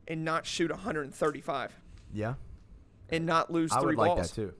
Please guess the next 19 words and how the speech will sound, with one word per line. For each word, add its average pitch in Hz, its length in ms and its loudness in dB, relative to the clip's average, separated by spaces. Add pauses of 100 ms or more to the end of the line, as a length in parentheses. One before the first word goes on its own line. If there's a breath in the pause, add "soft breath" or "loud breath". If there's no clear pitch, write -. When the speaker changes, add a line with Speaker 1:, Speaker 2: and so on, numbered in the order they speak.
Speaker 1:
and 160 140 -6
not 160 180 0
shoot 160 200 -2
three 151 140 -2
ba-, 143 80 -6
or 135 200 0
th-, 160 240 -2
lose 151 280 -2
three 143 140 -8
balls. 131 320 -6 (1300)
Speaker 2:
Three 135 180 -4
balls? 302 380 -6 (1600)
Speaker 1:
That's 160 220 0
me 175 160 0
being 156 200 -4
nice 139 220 -6
to - 80 -14
myself, - 300 -10
Chandler. 90 260 -12